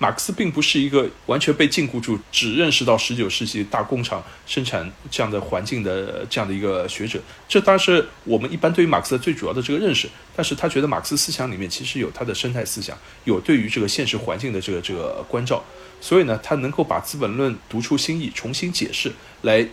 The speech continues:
应对当下的这个问题，我觉得这其实是令人耳目一新的。就是在讨论现在气候变化的问题的时候呢，我们过去会觉得经济学家呢也有很多研究，是吧？前面静提到的像诺德豪斯啊这样的一些学者、呃，虽然也已经得了诺贝尔经济学奖，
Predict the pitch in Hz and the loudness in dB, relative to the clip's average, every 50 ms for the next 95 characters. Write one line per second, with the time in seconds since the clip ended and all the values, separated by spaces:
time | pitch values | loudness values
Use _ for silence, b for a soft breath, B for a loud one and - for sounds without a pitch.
0 | - - 160 180 160 131 117 117 - 127 101 - - 147 156 160 - 165 120 98 | -6 -6 -4 -2 -2 -2 -2 0 0 0 0 2 0 -2 0 0 0 0 0 0
1 | - 101 95 107 101 87 - - - - 90 87 - 123 156 160 - 165 - - | -2 -4 -4 -4 -4 -6 -8 -10 -8 -8 -8 -6 -6 -6 -6 -4 -4 -4 -4 -4
2 | 117 107 - 120 - - 117 107 127 120 104 101 101 87 73 78 90 98 95 82 | -6 -6 -4 -4 -2 -2 -2 -2 0 -2 -2 -2 -2 -4 -4 -4 -6 -8 -8 -8
3 | - 95 92 85 - B B B B B B B B - - 151 151 - 220 185 | -8 -10 -10 -12 -14 B B B B B B B B 0 2 2 4 6 6 6
4 | 147 - - 104 95 110 139 147 139 127 120 113 113 - - - - - - 147 | 6 6 4 2 4 4 4 4 2 2 -2 -4 -4 -6 -10 -8 -6 -2 -2 0
5 | 131 131 117 107 - - - 143 127 120 120 147 127 120 - 123 113 113 123 131 | 0 0 0 0 0 0 0 2 2 2 2 0 0 0 0 0 0 2 0 0
6 | 117 - 113 107 104 - 104 104 117 110 98 90 B B B B B 101 95 104 | -2 -2 -4 -4 -4 -4 -4 -2 -4 -4 -4 -6 B B B B B -4 -4 -4
7 | 104 - 156 139 - - 120 113 - 131 113 101 - 98 98 98 101 85 - B | 0 2 2 2 4 2 0 0 0 0 -2 0 -2 -4 -4 -4 -4 -6 -8 B
8 | B B B B B - - 185 196 196 175 151 - 123 104 131 127 123 117 92 | B B B B B -4 -2 0 0 0 0 0 -2 -2 0 0 0 0 -2 -4
9 | 87 - - 104 101 98 113 127 143 131 - 101 87 104 104 104 104 107 104 104 | -6 -10 -10 -6 -4 -2 2 2 2 2 2 -2 -2 -2 0 2 2 0 0 -2
10 | 104 107 - 87 90 - - 107 107 - - 110 92 80 - - 104 104 101 - | -4 -6 -8 -8 -8 -6 -6 -6 -6 -6 -6 -6 -6 -6 -6 -8 -8 -8 -6 -6
11 | 120 101 - - 101 104 104 98 92 87 B B B B - - 113 117 117 110 | -6 -6 -6 -6 -4 -2 -2 -2 -2 -6 B B B B -8 -6 -4 -2 0 0
12 | 107 110 - - 87 90 - - 110 95 92 - 107 95 92 90 87 - 98 95 | 0 -2 -2 -4 -6 -6 -4 -4 -2 -2 -2 -2 -4 -6 -6 -6 -6 -6 -6 -6
13 | - 92 92 - 92 - B B B B - - - - - 113 - 135 127 127 | -4 -6 -6 -6 -6 -8 B B B B -20 -16 -10 -8 -6 -2 0 0 2 2
14 | 117 110 107 98 107 104 104 107 101 104 110 113 127 120 113 - - - 127 117 | 2 2 0 0 -2 -4 -4 -2 0 0 0 2 2 2 2 2 0 0 -4 -6
15 | 110 98 98 95 98 - - | -6 -6 -6 -8 -8 -8 -12